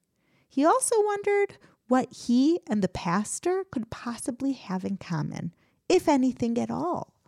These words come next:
He got his answer on the first night of the tour. He walked into his room and found his new friend praying through tears of joy, thanking God for the chance to visit the Holy Land. He prayed,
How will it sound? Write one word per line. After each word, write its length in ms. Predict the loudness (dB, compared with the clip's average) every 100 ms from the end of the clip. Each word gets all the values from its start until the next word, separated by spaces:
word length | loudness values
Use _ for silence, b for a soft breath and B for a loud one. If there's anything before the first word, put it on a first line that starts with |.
| _ _ _ _ _ _
He 300 | 2 2 0
got 320 | 0 0 -2
his 180 | -4 -4
answer 560 | -6 -8 -6 -4 -4 -4 B B -6
on 80 | 0
the 100 | 0
first 440 | 2 0 0 -4
night 340 | -2 0 -2 -6
of 180 | -12 -8
the 80 | -8
tour. 460 | -8 -10 -10 -14 _ _ _ -20 B B B
He 120 | 0
walked 340 | 4 4 2 -4
into 200 | 0 0
his 180 | 2 2
room 200 | 0 0
and 120 | -2
found 240 | -2 -2
his 160 | -2 -2
new 180 | 0 0
friend 380 | -2 -2 -2 -6
praying 640 | -12 -2 2 2 0 -4 -12 -14
through 320 | -2 0 0 -2
tears 560 | -6 2 4 4 0 -2
of 300 | -8 -12 -14
joy, 480 | 0 4 4 0 -8 -18 _ _ _ _
thanking 560 | 0 2 2 0 -2 0
God 380 | 0 2 0 0
for 140 | -2
the 120 | -2
chance 720 | -4 -8 -4 -2 -4 -8 -12 -4
to 160 | -4
visit 420 | 0 -2 -2 -4 -6
the 100 | -8
Holy 440 | -2 -2 0 -2
Land. 540 | -2 -6 -8 -10 -16 _ _ _ _ _ _
He 220 | -2 0
prayed, 680 | 0 0 0 0 -2 -8